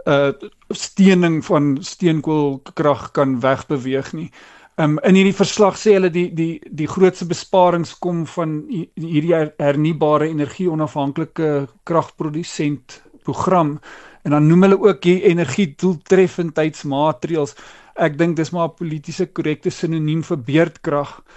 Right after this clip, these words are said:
So ons moet onthou dat die ekonomiese groei en die ekonomiese toestand is baie sterk gekoppel aan ons energieverbruik en dat dit ook maar 'n verskuilde rede is hoekom ons, uh,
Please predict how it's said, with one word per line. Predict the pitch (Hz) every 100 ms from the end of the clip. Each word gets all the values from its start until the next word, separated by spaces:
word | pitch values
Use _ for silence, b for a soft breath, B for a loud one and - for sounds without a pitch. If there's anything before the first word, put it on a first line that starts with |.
| b b b
So | -
ons | 165 185
moet | 180
onthou | 180 156 160 208
dat | 170 170 -
die | 175 170 175
ekonomiese | 156 165 160 185 185 190
groei | - - 202 190 175
en | 151
die | 151 -
ekonomiese | 170 165 156 175 165 143
toestand | 202 185 - 175 160
is | 156 139
baie | 139 170
sterk | 180 - 185 170
gekoppel | - 160 - 165 180 160 -
aan | 151
ons | 160 147 - - -
energieverbruik | 151 147 - 196 - 143 127 135 135 - b b b b b
en | 143
dat | 143 143
dit | 147 -
ook | 180 175
maar | 160
'n | 151
verskuilde | - - 175 160 160
rede | 151 135 143 160
is | 156 -
hoekom | 143 - 147
ons, | 147 139 - -
uh, | 165 135